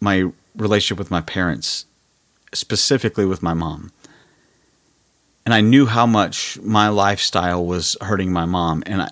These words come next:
that, that became really real to me. A week or two after, um, camp, we had come home, and I got a phone call, and it was, uh, a phone call from one of my closest friends as a teenager, his dad, and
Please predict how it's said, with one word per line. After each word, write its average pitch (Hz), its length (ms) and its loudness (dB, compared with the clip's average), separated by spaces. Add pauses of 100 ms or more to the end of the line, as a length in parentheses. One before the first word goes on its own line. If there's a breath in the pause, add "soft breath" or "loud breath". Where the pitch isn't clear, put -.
that, - 280 -2 (200)
that 113 380 -2
became 113 360 -2
really 110 380 0
real 104 520 -4
to - 180 -2
me. 117 300 0 (1500 soft breath)
A 104 140 4
week 113 420 0 (200)
or 104 100 -4
two 139 300 2
after, 117 640 0
um, 90 420 -4 (140)
camp, 113 440 -2 (160)
we 104 220 -2
had 92 180 -4
come 117 220 0
home, 98 400 0 (920)
and 104 100 -4
I - 20 -2
got 95 120 2
a 95 40 -4
phone 123 300 2
call, 95 400 2
and 104 160 -6
it - 80 -2
was, 101 240 -4
uh, 85 380 0
a 98 120 -10
phone 98 260 -4
call 95 220 -2
from 90 340 -4 (640 soft breath)
one 104 220 0
of 110 80 2
my 95 140 0
closest 98 480 -2
friends 98 500 -2
as 85 140 -6
a 82 60 -8
teenager, 87 580 -2
his 104 260 -8
dad, 95 420 -2
and 87 300 -8